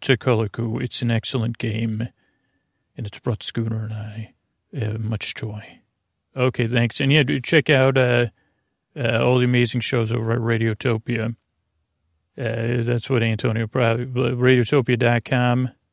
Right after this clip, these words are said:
Hopefully that's right. Uh, but just search in your podcast app. Uh, you could start with Ear Hustle and then, uh, go from there. Uh, so you just search, uh, Ear Hustle in your podcast app of choice,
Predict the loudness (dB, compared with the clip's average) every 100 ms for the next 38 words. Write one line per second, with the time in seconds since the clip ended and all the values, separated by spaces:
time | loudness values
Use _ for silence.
0 | -4 -2 -2 0 2 4 2 0 0 0
1 | 0 0 0 0 -2 _ _ _ _ -4
2 | 0 0 -2 -2 2 2 4 0 2 2
3 | 2 0 -2 -2 -4 -4 -6 _ _ _
4 | _ _ _ _ _ _ -2 0 0 0
5 | -2 4 4 6 4 4 4 4 0 0
6 | -2 -2 0 0 2 2 2 0 0 -2
7 | 2 2 2 0 2 2 0 -2 2 2
8 | 2 2 0 -2 0 -2 2 2 4 0
9 | 0 2 4 4 2 0 -2 -4 -2 -2
10 | 0 -4 -2 -2 -2 -6 -6 -4 -2 -4
11 | -8